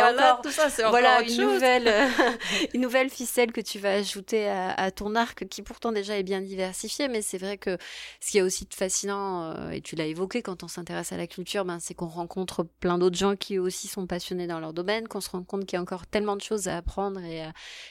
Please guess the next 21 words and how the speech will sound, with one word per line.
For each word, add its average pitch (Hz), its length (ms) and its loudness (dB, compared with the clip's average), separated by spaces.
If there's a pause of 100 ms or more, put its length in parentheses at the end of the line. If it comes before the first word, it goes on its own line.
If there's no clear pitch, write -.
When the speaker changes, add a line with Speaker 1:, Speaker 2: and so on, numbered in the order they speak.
Speaker 2:
et 180 80 0
à 170 80 2
partager. 185 640 0
Donc, 202 340 -4
euh, 202 120 2
non, 220 200 2
pas, 214 220 6
pas 214 160 4
de 226 100 4
projet 233 320 2
de 220 120 4
livre 233 180 -2
tout 240 100 -4
de 220 60 -4
Speaker 1:
Ben, 240 320 6
Speaker 2:
suite, 233 140 4
euh. 214 120 4 (320)
Speaker 1:
alors, 220 220 0
juste 285 220 -8
pour, 254 180 -4
pour 233 240 -10